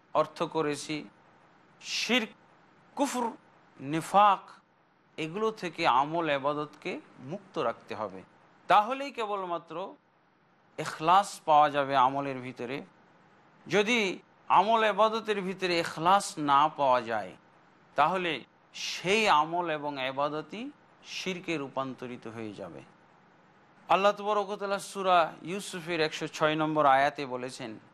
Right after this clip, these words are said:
"ওয়ামা ইউমিনু আকসারুহুম বিল্লাহ ইল্লা ওয়া হুম মুশরিকুন", অর্থাৎ অধিকাংশ লোক মমিন নয়, বরং তারা মুশরিকই রয়ে যায়।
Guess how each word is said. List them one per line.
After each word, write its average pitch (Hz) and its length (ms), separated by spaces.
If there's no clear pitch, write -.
"ওয়ামা 175 400
ইউমিনু 170 520
আকসারুহুম 151 720
বিল্লাহ 139 540
ইল্লা 156 440
ওয়া 135 160
হুম 139 180
মুশরিকুন", 123 920
অর্থাৎ 196 560
অধিকাংশ 233 640
লোক 170 420
মমিন 185 600
নয়, 135 300
বরং 165 320
তারা 170 440
মুশরিকই 185 680
রয়ে 131 300
যায়। 104 340